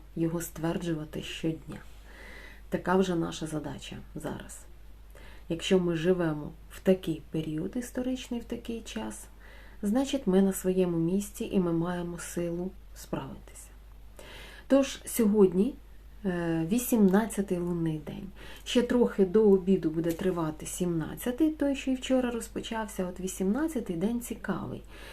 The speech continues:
Він цікавий тим, що він певною мірою віддзеркалює наш внутрішній стан.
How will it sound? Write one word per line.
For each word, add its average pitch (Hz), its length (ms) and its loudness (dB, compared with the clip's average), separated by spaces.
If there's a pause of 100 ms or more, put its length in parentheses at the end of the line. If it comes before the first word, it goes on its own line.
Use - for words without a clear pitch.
(300)
Він 240 180 8
цікавий 254 520 4
тим, 311 320 4
що 220 200 0
він 240 200 2
певною 220 480 4
мірою 233 380 4
віддзеркалює 190 920 0
наш 190 220 -2
внутрішній 180 580 -2
стан. 131 300 -10